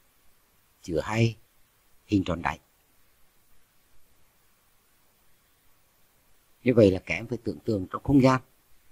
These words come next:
để các em giải bài tập. Các em thấy hình chữ nhật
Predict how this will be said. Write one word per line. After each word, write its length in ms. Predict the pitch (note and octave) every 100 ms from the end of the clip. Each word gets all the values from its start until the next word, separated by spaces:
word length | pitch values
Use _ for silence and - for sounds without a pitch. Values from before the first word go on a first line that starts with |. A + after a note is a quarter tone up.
| - _ _ -
để 180 | E2+ -
các 80 | F2+
em 120 | B2+
giải 160 | F2+
bài 120 | D2 F#2+
tập. 180 | F#2+ - _ _ _ _ - _ _ _ _ _ _ _ _ _ _ _ _ _ _ _ - - -
Các 100 | F#2
em 120 | B2+
thấy 120 | A2
hình 220 | F#2 A2 G2+
chữ 100 | G#2
nhật 200 | A2 -